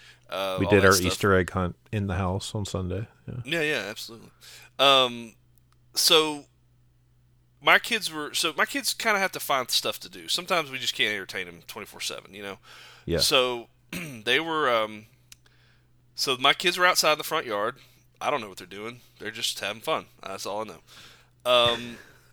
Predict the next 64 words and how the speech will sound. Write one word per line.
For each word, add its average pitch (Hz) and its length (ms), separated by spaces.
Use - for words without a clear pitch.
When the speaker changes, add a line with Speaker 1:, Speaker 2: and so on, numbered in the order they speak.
Speaker 2:
Digging 90 240
a 90 40
Speaker 1:
I'm - 60
Speaker 2:
hole. 107 100
Speaker 1:
in - 120
the - 60
house 156 380
in 143 80
the 127 60
living 131 240
room. 117 160
Do 127 100
what? 135 180
Speaker 2:
Digging 95 280
a 92 60
hole 98 460
in - 60
Speaker 1:
Digging 127 160
Speaker 2:
the 123 40
front 104 200
Speaker 1:
a, - 20
yeah, 123 120
Speaker 2:
yard. 98 120
Speaker 1:
it - 80
could 107 160
have 104 80
Speaker 2:
Yeah. 120 180
Speaker 1:
been 127 120
digging 120 200
a 113 60
well. 107 380
Um, 120 560
<laughs> - 380
they 143 100
find 131 420
oil 113 460
and 110 140
we're 101 80
rich. 104 580
I - 40
don't 101 120
know. 98 100
Speaker 2:
<laughs> - 0
Speaker 1:
No, 143 240
um, 127 500
but 147 200
I'm 185 100
in 196 80
the 175 60
house 160 420
and 123 300
my 120 100
wife's 127 280
in 117 60
the 117 60
house 117 320
and 110 80
we're, 113 140
we're 113 160
just 120 240
sitting 107 200
there 110 240
and, 107 200
and 107 200